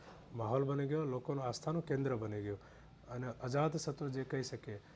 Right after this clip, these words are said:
કોઈ પણ પ્રકારને કોઈ પણ સાથે દ્વેષ નહીં. અને જ્યારે પણ એમને આ મુખારવિંદ ઉપર જોઈએ ને, તો આપણને આમ એક બાળક જેવું મુખારવિંદ એમનું લાગે અને આમ પ્રભાવિત થઈ જવાય. અને હું પણ મારું સૌભાગ્ય માનું છું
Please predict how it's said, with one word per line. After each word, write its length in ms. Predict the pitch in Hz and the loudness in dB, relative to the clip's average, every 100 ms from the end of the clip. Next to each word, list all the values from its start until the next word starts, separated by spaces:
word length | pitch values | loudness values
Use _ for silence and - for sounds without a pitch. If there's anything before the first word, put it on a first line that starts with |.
| - - | -20 -8
કોઈ 180 | 156 165 | -4 0
પણ 200 | 180 175 | 0 0
પ્રકારને 440 | 160 135 139 143 | -2 -2 0 0
કોઈ 240 | - 147 | 2 0
પણ 160 | 151 147 | 2 0
સાથે 320 | - 131 139 | 2 2 2
દ્વેષ 360 | 113 123 139 - | 2 2 4 2
નહીં. 160 | 151 160 - - - - - - | 2 0 -8 -18 -20 -20 -16 -6
અને 200 | 123 123 | -2 -2
જ્યારે 340 | 107 117 127 | 2 4 6
પણ 340 | 147 151 156 156 - | 6 4 4 0 -4
એમને 380 | 135 131 147 139 - | -2 2 2 0 -2
આ 40 | 127 | -2
મુખારવિંદ 500 | 120 - 160 170 156 | -2 2 4 4 2
ઉપર 180 | 160 | 0
જોઈએ 320 | 143 131 160 156 | 0 2 4 4
ને, 100 | 123 | 2
તો 120 | 120 | -2
આપણને 340 | 123 139 143 | -2 0 0
આમ 200 | 139 135 131 - - - 185 | 0 -2 -4 -16 -20 -14 -6
એક 200 | 151 127 | -6 -4
બાળક 400 | 120 131 147 139 | 0 4 4 4
જેવું 240 | 127 123 | 2 0
મુખારવિંદ 420 | 117 - 117 117 | -2 -4 -4 -2
એમનું 200 | 113 110 | -2 -2
લાગે 240 | 107 107 113 | -2 -4 -4
અને 140 | 117 | -4
આમ 120 | 120 | -6
પ્રભાવિત 500 | 113 120 110 135 135 | -4 -4 0 0 -2
થઈ 140 | - 104 | -4 -4
જવાય. 260 | 104 104 101 - - - - 117 | -2 -4 -8 -16 -20 -20 -14 -8
અને 280 | 113 113 110 | -4 -4 -4
હું 500 | - 113 113 117 127 | -8 -8 -4 -2 0
પણ 160 | 131 131 131 - 117 | 2 2 -2 -6 -4
મારું 240 | 117 120 | 0 0
સૌભાગ્ય 440 | - 110 120 123 120 | 0 0 0 2 2
માનું 260 | 113 113 | 0 -2
છું 220 | 107 139 | -2 -6